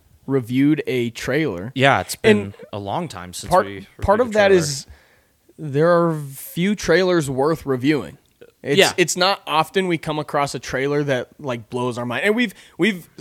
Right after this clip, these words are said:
Speaker 1: spent almost entire episodes talking about, like, the art of making a trailer.
Speaker 2: Oh, yeah. We,
Speaker 1: Um,
Speaker 2: it's a big, it's a big issue of con-, we, we take a lot of issue with trailers
Speaker 1: Yeah.
Speaker 2: in general.
Speaker 1: We, yeah, we, I think we are actually more critical than probably most of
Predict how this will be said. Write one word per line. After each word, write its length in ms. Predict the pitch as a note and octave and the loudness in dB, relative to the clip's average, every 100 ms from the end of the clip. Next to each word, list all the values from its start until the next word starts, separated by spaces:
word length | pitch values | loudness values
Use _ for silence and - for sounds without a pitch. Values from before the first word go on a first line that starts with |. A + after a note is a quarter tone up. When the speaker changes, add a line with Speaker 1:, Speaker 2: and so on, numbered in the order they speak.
| - | -14
Speaker 1:
spent 380 | - - E3 D3 - | -12 -4 -2 -2 -2
almost 320 | D3+ D3 - | -2 -2 -4
entire 340 | C3 B2 B2+ A2 | -8 -6 -6 -6
episodes 460 | A2 A2 A2 G#2 | -10 -10 -10 -8
talking 300 | - A#2 - | -6 -6 -8
about, 180 | A2+ A2+ | -8 -6
like, 160 | A2+ A2+ | -8 -6
the 160 | C3 - | -8 -4
art 240 | C#3 C#3 - | -4 -4 -6
of 220 | C#3 B2+ A#2+ | -6 -6 -8
making 420 | B2 A#2 - A2 | -8 -8 -10 -12
a 60 | |
trailer. 500 | G#2 - G2 F#2+ F#2 - _ | -10 -10 -10 -10 -12 -16 _
Speaker 2:
Oh, 160 | C#3+ D3 | -2 -2
yeah. 260 | A2+ G#2 E2+ | -2 -4 -2
We, 60 | |
Speaker 1:
Um, 380 | B2+ B2 A#2+ A#2 | -2 -2 -4 -6
Speaker 2:
it's 160 | A#2+ A#2+ | -8 -8
a 100 | C3+ | -8
big, 380 | G#2+ D#3+ E3+ D3+ | -4 -6 -6 -8
it's 200 | D#3 C#3 | -10 -8
a 40 | |
big 240 | B2+ F3+ D#3+ | -6 -4 -2
issue 540 | C#3 - B2+ A2+ G#2 | -4 -4 -4 -6 -8
of 160 | - A2+ | -8 -8
con-, 200 | D3 A#2+ A2 | -10 -12 -8
we, 200 | C3+ B2 | -8 -6
we 100 | C#3 | -8
take 280 | B2+ F3 F3 | -4 -2 0
a 40 | E3 | 2
lot 220 | C3+ C3+ | 4 2
of 180 | A#2 A2 | 0 -2
issue 360 | B2 - B2 | -4 -2 -4
with 320 | G2+ G2 - | -4 -6 -8
trailers 640 | - A#2 G#2+ F#2+ F2 - - - | -6 -4 -4 -6 -10 -14 -10 0
Speaker 1:
Yeah. 260 | D3 A2+ C#3 | 2 2 -4
Speaker 2:
in 120 | C3 | -8
general. 400 | A2+ B2 A2 F2+ | -6 -6 -6 0
Speaker 1:
We, 200 | D#3 F3+ | 0 2
yeah, 200 | E3+ D#3+ | 4 4
we, 120 | C3+ D#3+ | 2 0
I 80 | F#3 | 0
think 200 | C4 G#3 | 0 0
we 160 | D#3+ G#3+ | 4 6
are 100 | D#3 | 4
actually 240 | D3 E3+ | 4 0
more 240 | D3 C#3 C3+ | 0 0 -2
critical 440 | - C#3 C3 D3 | -4 -6 -4 -4
than 160 | C3+ B2 | -4 -6
probably 400 | - D3+ D#3 C#3+ | -4 -2 -2 -2
most 540 | A2+ A#2 A2 - - _ | -4 -4 -8 -10 -14 _
of 380 | B2 B2 A2+ A2+ | -4 -2 -4 -8